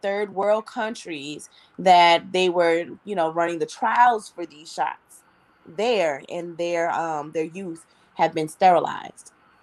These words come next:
A lot of their youth have been sterilized.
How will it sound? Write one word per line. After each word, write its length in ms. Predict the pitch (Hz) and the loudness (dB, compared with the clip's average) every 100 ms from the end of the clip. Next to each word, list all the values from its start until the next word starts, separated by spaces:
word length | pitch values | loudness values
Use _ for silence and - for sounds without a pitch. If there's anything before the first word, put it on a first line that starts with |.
| _ _ - _ _ _ _ | _ _ -20 _ _ _ _
A 80 | 160 | -2
lot 280 | 165 165 175 | 6 6 6
of 80 | 160 | 2
their 120 | 143 | -8
youth 240 | 139 135 160 | -12 -18 -18
have 160 | 143 | -18
been 120 | 131 | -18
sterilized. 840 | 135 143 135 131 143 - - - | -12 -10 -10 -12 -16 -18 -20 -20